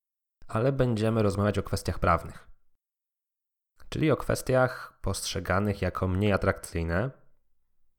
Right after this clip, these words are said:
ale podkreślam, o kwestiach ważnych. I zanim zaczniemy,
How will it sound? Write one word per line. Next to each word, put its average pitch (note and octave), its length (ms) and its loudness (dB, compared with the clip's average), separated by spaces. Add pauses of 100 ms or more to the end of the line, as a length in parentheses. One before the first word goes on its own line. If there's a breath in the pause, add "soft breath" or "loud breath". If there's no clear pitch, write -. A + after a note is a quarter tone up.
(120)
ale A2 180 0
podkreślam, F#2+ 680 2 (380)
o - 80 -10
kwestiach - 580 -4
ważnych. F2 720 -2 (1500)
I - 60 -8
zanim A#2+ 220 2
zaczniemy, A2 600 2